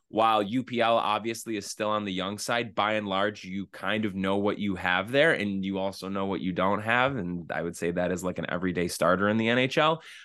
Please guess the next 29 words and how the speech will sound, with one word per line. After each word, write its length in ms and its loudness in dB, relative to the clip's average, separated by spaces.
But 280 8
you 140 8
have 160 6
this 180 2
luxury 320 4
of 80 0
having 320 0
Levi 320 2
here. 240 0
You're 220 -2
gonna 180 0
have 240 -2
to 80 -2
lean 220 -4
on 160 -2
him. 280 -4
And 140 -2
I 140 2
just 240 -6
think 260 -6
that 260 2
it 60 0
would 100 -2
be 80 -2
malpractice 720 -2
for 140 -6
this 200 -6
team 420 -2
to 600 8